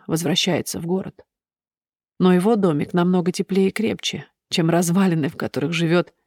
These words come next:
иногда ночует, Лёнчик. Коновесь и очаг под навесом, но никакого огорода,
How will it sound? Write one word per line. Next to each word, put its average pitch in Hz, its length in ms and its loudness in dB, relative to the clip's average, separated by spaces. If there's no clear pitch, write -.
иногда 156 340 -6
ночует, 156 480 -8
Лёнчик. 165 760 -2
Коновесь 196 580 2
и 175 40 4
очаг 208 580 0
под 160 120 0
навесом, 165 640 0
но 175 140 2
никакого 175 520 2
огорода, 165 520 -4